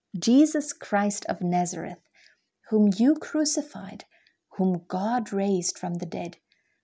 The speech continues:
by him this man is standing before you well." So again, Peter's taking the thing at hand, the miracle, or now the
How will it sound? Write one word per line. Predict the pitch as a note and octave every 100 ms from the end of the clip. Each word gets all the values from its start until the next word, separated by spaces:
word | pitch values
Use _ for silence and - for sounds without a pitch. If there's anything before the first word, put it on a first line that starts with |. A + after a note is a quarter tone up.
| _ _
by | - F3+
him | E3 - - A#3 G#3 - - _ _ _ -
this | F3 G#3 - -
man | E3+ E3+ F3
is | -
standing | - - F3+ E3+ E3+ E3+ E3+
before | F3 - E3+ E3+
you | D#3+ E3 D#3+
well." | D#3+ - D#3 G3 _ _ _ _ _ _ _ _ _ _ _
So | - F3
again, | F3 F3+ G3 F3+ - _ -
Peter's | A3 G#3+ G#3 - - _
taking | - G#3+ G#3 C#4+ C4+
the |
thing | C4 - B3+
at | C#4
hand, | - E3+ F3 F3+ - _ -
the |
miracle, | F3 F3 F3+ - C4 C4+ D#4
or | G3 E3+ F3
now | F3+ F3
the | E3+ -